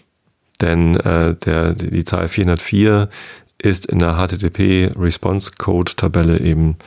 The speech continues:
der Fehler für, äh, nicht gefunden. Also der Server antwortet mit einer vier null vier, wenn eine Seite angefordert wird, die er nicht gefunden.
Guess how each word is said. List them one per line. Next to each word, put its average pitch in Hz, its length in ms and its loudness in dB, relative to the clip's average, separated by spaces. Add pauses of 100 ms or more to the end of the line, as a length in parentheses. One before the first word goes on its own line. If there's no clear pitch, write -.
(680)
der 78 140 0
Fehler 82 420 0
für, 78 540 0
äh, 80 180 2
nicht - 240 -2
gefunden. 85 540 0 (880)
Also 80 180 0
der 78 160 2
Server 90 400 -2
antwortet 87 440 0
mit 90 120 0
einer 82 160 2
vier 87 280 0
null 87 200 2
vier, 101 360 0
wenn 85 200 2 (460)
eine 80 180 2
Seite 80 400 -2
angefordert 82 560 -2
wird, - 140 -8
die 101 60 -4
er 90 40 -4
nicht 101 140 -6
gefunden. - 240 -6